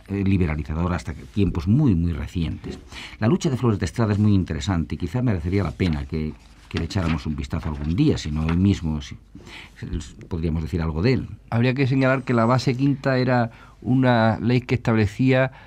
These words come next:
Speaker 2: una reducción progresiva de los aranceles de la, frente a las importaciones del exterior.
Speaker 1: Sí, en realidad fue Laureano Figueroa, un economista que había nacido en una familia catalana de comerciantes, <clears throat> el cuatro de julio del dieciséis.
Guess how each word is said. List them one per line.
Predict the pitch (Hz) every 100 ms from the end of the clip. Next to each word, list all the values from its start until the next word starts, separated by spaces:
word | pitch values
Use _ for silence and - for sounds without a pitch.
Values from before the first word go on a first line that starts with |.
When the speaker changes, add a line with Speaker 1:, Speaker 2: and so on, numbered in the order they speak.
| - -
Speaker 2:
una | 131
reducción | 127 123 113 - 135 131
progresiva | 117 117 110 101 135 131 123 123 120 - - -
de | 117
los | 110 104
aranceles | 110 101 101 131 127 120 117
de | - 117 113
la, | 95 80
frente | - 110 101 104
a |
las | 98 -
importaciones | 101 101 - 95 127 117
del | 101
exterior. | 90 - 135 -
Speaker 1:
Sí, | 233 196
en | 90 95 101 101 98
realidad | 98 135
fue | - 151
Laureano | 143 107 113
Figueroa, | 120 95 107 107 87 92 85 - -
un | 123
economista | 104 95 110 - 104
que | 85
había | 92 92
nacido | - 101 90
en | 92
una | 87
familia | 90 90 85
catalana | 87 85 95 85
de |
comerciantes, | 80 76 - 113 87 98 95 - -
<clears throat> |
el | - 175 143 113 98
cuatro | 110 98 90
de |
julio | 82 92 87
del |
dieciséis. | 87 87 85 110 101 104